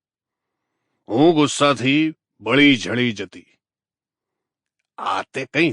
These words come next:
રીત છે? આખો દિવસ હડિયા પટ્ટી કરવા હું જ મળું?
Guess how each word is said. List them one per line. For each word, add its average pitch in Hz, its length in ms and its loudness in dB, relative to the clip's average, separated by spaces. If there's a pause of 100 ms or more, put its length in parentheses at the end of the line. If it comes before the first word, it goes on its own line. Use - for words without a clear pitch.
(100)
રીત 165 260 0
છે? 214 260 -2 (2500)
આખો 147 580 0
દિવસ 139 540 0
હડિયા 151 440 4
પટ્ટી 139 440 0
કરવા 135 360 2
હું 180 440 4
જ 226 40 2
મળું? 220 300 2